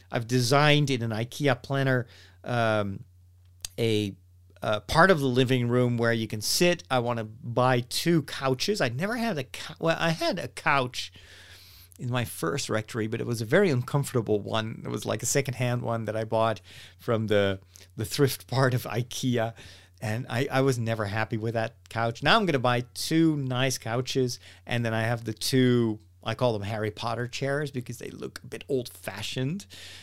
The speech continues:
And, um, and you can even place, uh, two more chairs in a circle, so I can have eight people. Um, and then we'll, I'll be able to watch, you know, the next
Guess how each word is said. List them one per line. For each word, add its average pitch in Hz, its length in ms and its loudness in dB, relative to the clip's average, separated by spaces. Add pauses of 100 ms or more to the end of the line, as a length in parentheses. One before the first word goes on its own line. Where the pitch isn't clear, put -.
(240)
And, 117 680 -2 (100)
um, 104 960 -4 (180)
and 180 100 0
you 190 60 0
can 180 120 0
even 180 280 -2
place, - 540 0 (480)
uh, 143 120 -4 (240)
two 196 220 2
more 160 340 4
chairs 120 640 -2 (500)
in 139 100 2
a 120 60 0
circle, 127 560 0
so 123 200 -2
I 120 120 0
can 127 140 -10
have 165 420 -8
eight 160 300 -4
people. 120 480 -4 (600)
Um, 101 520 -6 (100)
and 143 100 0
then 127 280 0 (760)
we'll, 131 200 4
I'll 147 140 4
be 180 140 4
able 233 140 4
to 247 100 0
watch, 220 400 -2 (560)
you 190 80 -4
know, 202 380 8 (360)
the 185 100 4
next - 560 2